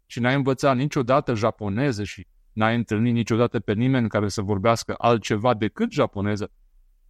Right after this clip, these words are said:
care ar fi șansele tale de reproducere? Nu trebuie să fii asiatic pentru a înțelege că ar fi foarte, foarte scăzute. Practic, nule, de fapt.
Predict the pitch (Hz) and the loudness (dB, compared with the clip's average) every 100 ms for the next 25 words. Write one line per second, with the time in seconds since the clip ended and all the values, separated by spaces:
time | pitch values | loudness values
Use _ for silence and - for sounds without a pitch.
0 | _ _ - 262 285 196 - 175 - 139 | _ _ 0 2 4 2 0 -2 0 0
1 | 127 117 107 98 110 95 90 95 90 107 | 0 0 0 6 6 6 2 -2 0 0
2 | 117 101 87 - _ _ - - _ _ | 0 0 -4 -6 _ _ -20 -20 _ _
3 | _ - _ _ - - 139 131 117 - | _ -20 _ _ -20 -8 -2 0 0 0
4 | 107 113 101 - 123 - 101 107 101 104 | 2 2 2 4 4 2 -4 -2 0 2
5 | 98 92 98 107 104 95 104 95 92 90 | 0 0 0 2 2 0 -2 -2 -4 -8
6 | 101 82 135 127 107 90 85 - - _ | -8 -6 0 0 0 -6 -6 -10 -20 _
7 | 131 95 - 82 _ - 101 95 87 - | 4 4 0 -14 _ -8 -2 -2 -2 -8
8 | - - _ - - - - - _ - | -20 -20 _ -20 -20 -20 -20 -20 _ 2
9 | 101 - - _ _ - 101 101 - - | 2 2 -12 _ _ -2 0 0 -4 -16
10 | _ _ - 87 | _ _ -20 -20